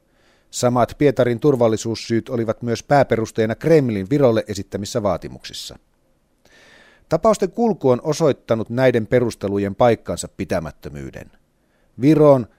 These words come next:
ja muiden Baltian valtioiden itsenäisyyden tuhoaminen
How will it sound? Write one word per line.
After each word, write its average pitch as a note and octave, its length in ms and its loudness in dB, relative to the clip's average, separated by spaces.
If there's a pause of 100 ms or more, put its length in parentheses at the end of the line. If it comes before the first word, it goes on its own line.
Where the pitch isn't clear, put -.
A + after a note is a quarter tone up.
(180)
ja A#2+ 100 0
muiden C#3+ 380 2
Baltian A2 480 0
valtioiden A2+ 480 0
itsenäisyyden B2+ 680 -4
tuhoaminen A#2+ 640 0